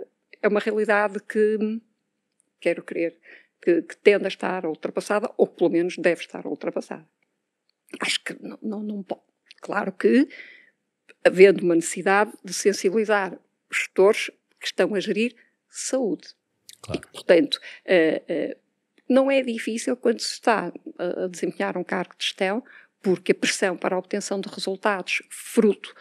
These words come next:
Speaker 1: do contexto hoje, eh, existente, é, é brutal. Portanto, obter bons resultados, bons indicadores, e de repente poder haver uma tendência a esquecer que estamos a falar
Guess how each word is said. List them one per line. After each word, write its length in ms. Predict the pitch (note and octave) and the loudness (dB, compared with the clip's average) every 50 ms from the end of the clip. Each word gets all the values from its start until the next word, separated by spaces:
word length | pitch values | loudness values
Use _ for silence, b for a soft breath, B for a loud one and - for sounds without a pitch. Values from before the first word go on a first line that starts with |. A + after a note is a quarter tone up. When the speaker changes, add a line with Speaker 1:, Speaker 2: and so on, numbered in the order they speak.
| B B _ | B B _
Speaker 1:
do 100 | F3 G#3 | -8 -4
contexto 760 | - F#3 F3+ F3+ - - F3+ F3 E3+ - - - - - _ | -2 -2 -2 -2 -2 -2 -2 -2 -2 -6 -10 -12 -18 -20 _
hoje, 380 | - F#3 F#3+ F3 D#3 - - - B B B B B B | 4 4 4 6 4 2 -4 -6 B B B B B B
eh, 240 | - G3 F3+ E3 - | 0 2 2 2 0
existente, 640 | - G3 F3+ - - - - F#3 F3 D3+ - - - _ _ | 0 -2 -2 -4 -6 -4 -2 0 0 0 -2 -6 -14 _ _
é, 240 | - E3+ D#3+ - - | -2 -2 0 2 0
é 40 | E3 | 0
brutal. 420 | - D#3+ - - - - - A3+ | 0 -2 -8 -10 -12 -14 -14 -16
Portanto, 340 | - _ - F3 E3+ - - - | -18 _ -12 -12 -8 -8 0 2
obter 280 | G3+ E3+ F3 - G3 | 2 0 2 -2 -2
bons 260 | D#3 D#3 G3+ F#3+ F3+ | 0 0 -2 -2 -2
resultados, 680 | - F#3 D#3+ - D#3+ D3 - - D#3+ E3 G3 G3+ - - | -4 -6 -6 -4 -6 -6 -4 -6 -4 -4 -4 -6 -8 -12
bons 300 | F#3+ F#3 - G3+ G3+ G3 - | -4 0 2 2 2 2 -4
indicadores, 640 | F3+ E3+ - - - D#3 D#3+ D#3+ E3+ G3 - - B B B B B B B B B B _ | -6 -6 -6 -6 -8 -4 -2 0 0 0 -2 -4 B B B B B B B B B B _
e 260 | G#3 G3 G3+ G#3 G#3 - | -6 -4 -4 -4 -2 2
de 80 | - | 2
repente 460 | A3+ - - - A#3+ A#3 A#3+ C4+ - | 2 2 2 4 4 4 4 4 0
poder 320 | - - G#3+ G#3+ A#3+ A3+ A#3 | -4 -6 -2 -2 0 0 0
haver 320 | A3+ A3 A#3 A#3 A3+ A3+ | 0 0 0 0 0 0
uma 440 | A3+ A3+ A3 A3 A3 A3 A3 A3 A3 - _ | -2 -4 -4 -4 -6 -6 -6 -8 -8 -6 _
tendência 880 | - A3 F#3+ G3+ G3+ G#3+ A3+ A3+ - A#3 A3+ A3 G3+ G3+ - - F#3 - | 0 0 0 0 -4 -4 -6 -4 -4 -4 -4 -2 -4 -4 -4 -4 -6 -6
a 20 | |
esquecer 640 | - F#3 - - - G3+ G3 - - G#3+ G#3+ G#3+ B B B B B | -4 -6 -4 -2 -2 -2 -2 2 2 2 2 2 B B B B B
que 80 | - | -8
estamos 280 | - - G3+ F3+ A#3 - | 0 0 0 0 0 -4
a 40 | - | -4
falar 400 | - A3 A3 G#3+ A3 A#3 - | -2 0 0 0 -2 -4 -6